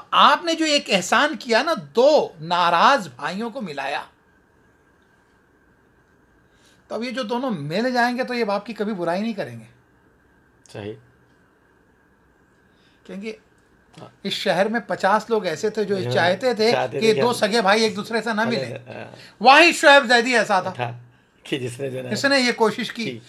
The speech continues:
Speaker 1: کہ کسی طرح سے ہم مل جائیں،
Speaker 2: مل جائیں۔
Speaker 1: تو یہ اس کی کوشش کا نتیجہ ہے کہ آج ہم ملیں۔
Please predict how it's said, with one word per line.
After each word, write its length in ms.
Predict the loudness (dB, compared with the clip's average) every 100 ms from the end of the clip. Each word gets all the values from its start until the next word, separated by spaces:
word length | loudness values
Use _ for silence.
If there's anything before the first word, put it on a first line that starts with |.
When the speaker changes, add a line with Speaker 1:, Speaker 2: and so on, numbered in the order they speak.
| -10
Speaker 1:
کہ 120 | -8
کسی 280 | -6 -4 0
طرح 200 | 4 4
سے 120 | 4
ہم 280 | 2 0 0
مل 180 | -2 4
جائیں، 260 | 4 4
Speaker 2:
مل 60 | 0
جائیں۔ 160 | -8
Speaker 1:
تو 80 | -4
یہ 140 | -2 -2 -2
اس 200 | -6 -6
کی 200 | -6 -6
کوشش 440 | -2 -2 -2 -2 4
کا 140 | 6
نتیجہ 360 | 6 0 2 2
ہے 80 |
کہ 120 | 4 2
آج 180 | 2
ہم 160 | 0 -8
ملیں۔ 220 | -14 -16